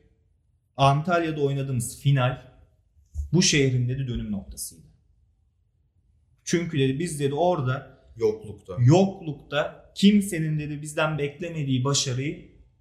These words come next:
Speaker 1: sağladık."
Speaker 2: Sene başında "Ligde kalın yeter." demişler adamlara.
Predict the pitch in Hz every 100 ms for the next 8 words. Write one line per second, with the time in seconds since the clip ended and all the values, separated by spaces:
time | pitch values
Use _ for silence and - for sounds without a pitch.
0 | _ - - 123 123 123 104 - - _
1 | - - 117 131 147 156 156 147 147 165
2 | 156 151 160 156 175 170 147 123 120 107
3 | 104 101 98